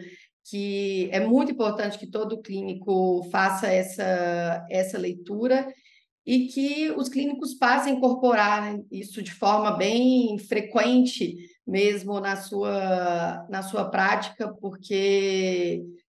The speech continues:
toda avaliação fisioterapêutica, seja ela, se a gente estiver falando, né, de um atleta ou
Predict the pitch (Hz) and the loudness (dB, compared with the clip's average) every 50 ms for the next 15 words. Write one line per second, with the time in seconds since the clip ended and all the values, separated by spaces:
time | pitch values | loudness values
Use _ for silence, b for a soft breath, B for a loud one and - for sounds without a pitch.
0 | _ - 233 233 247 254 247 247 226 226 226 226 226 - - 226 233 240 240 240 | _ 0 0 2 4 4 4 4 2 2 0 -2 -4 -2 0 0 0 2 0 0
1 | 226 196 180 - - _ _ _ _ _ _ - 196 196 190 - - - - 262 | -2 -2 -4 -8 -12 _ _ _ _ _ _ -10 -10 -10 -10 -12 -20 -12 -4 -4
2 | 277 262 254 285 254 247 262 240 233 233 - 233 214 214 214 208 208 - - - | -2 0 0 0 2 2 2 2 0 0 0 0 0 0 0 -2 -8 -10 -10 -6
3 | 226 214 202 - - - - - _ _ _ - 202 196 196 208 208 196 196 190 | -4 -4 -4 -4 -6 -12 -16 -20 _ _ _ -8 -6 -6 -4 0 0 2 2 2
4 | 190 190 190 190 185 175 175 190 180 185 185 - - 190 185 - 202 185 180 185 | 2 2 4 4 4 2 0 -8 -10 -12 -12 -10 -8 -8 -8 -4 0 0 0 0
5 | 196 214 247 254 - 208 202 190 190 190 180 190 - 202 202 208 202 202 - 220 | 2 4 4 4 2 0 -4 -4 -4 -4 -4 -4 -4 -4 -2 -2 -4 -4 -2 -2
6 | 202 196 190 190 185 190 - 190 185 185 190 185 180 175 170 170 - | 0 0 2 0 -2 -2 -4 -4 -4 -4 -2 -4 -4 -6 -8 -10 -14